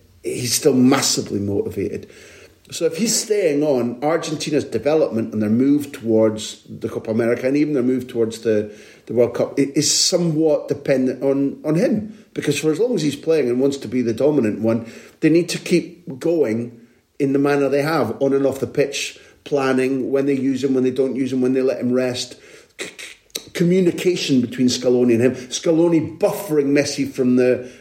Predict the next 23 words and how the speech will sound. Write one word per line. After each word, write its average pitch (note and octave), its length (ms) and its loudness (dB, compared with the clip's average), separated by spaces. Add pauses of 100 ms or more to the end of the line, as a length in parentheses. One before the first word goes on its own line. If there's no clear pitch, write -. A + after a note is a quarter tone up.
Argentina C3+ 560 0
Football D#3 300 2
Association, B2 580 -2
which - 140 -2
has A#2 100 -8
been C#3 140 2
a - 40 -2
problem F#3+ 380 2
in A#2 80 2
the A2 80 2
past, A#2 280 -2 (240)
and D3 80 0
it's D3 120 2
one D#3+ 180 2
of D3 60 0
the D3+ 80 2
things C3+ 300 0
that C3+ 100 -4
Scaloni B2+ 420 2
has A#2 140 -2
managed B2+ 280 0
to E3+ 80 2
do. - 300 0